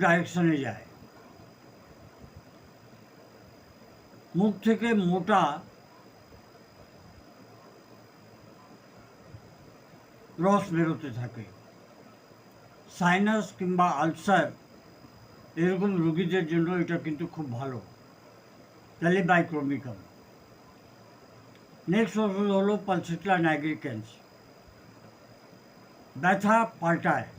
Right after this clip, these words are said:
কখনো ক্রস ডাইরেকশনে চলে, কখনো সোজা যায়, কখনো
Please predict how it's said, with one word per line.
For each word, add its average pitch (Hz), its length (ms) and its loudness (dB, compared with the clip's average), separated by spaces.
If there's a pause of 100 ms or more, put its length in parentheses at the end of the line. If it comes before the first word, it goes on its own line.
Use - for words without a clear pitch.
(800)
কখনো 185 320 2 (140)
ক্রস 180 280 0
ডাইরেকশনে 185 460 0 (100)
চলে, 175 260 0 (2000)
কখনো 185 300 0 (120)
সোজা 170 300 0 (120)
যায়, 165 240 2 (800)
কখনো 170 320 0